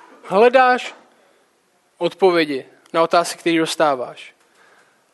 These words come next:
A důvod, proč apoštol Pavel, velký důvod, proč apoštol Pavel psal tolik dopisů církvím, je, protože církve měly strašně moc otázek.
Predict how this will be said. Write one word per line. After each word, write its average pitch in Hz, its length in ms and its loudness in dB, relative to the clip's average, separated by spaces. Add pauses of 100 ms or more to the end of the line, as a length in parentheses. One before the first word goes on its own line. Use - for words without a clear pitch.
(160)
A 143 60 -6
důvod, 269 320 2
proč 240 200 0
apoštol 233 420 2
Pavel, 214 400 2
velký 247 340 2
důvod, 214 220 2
proč 208 180 -2
apoštol 214 360 0
Pavel 208 220 4
psal 190 180 0
tolik 220 240 2
dopisů 226 300 -2
církvím, 220 540 -4
je, 208 80 2
protože 208 380 -4
církve 233 340 0
měly 226 220 2
strašně 196 360 0
moc 175 160 0
otázek. 156 540 -2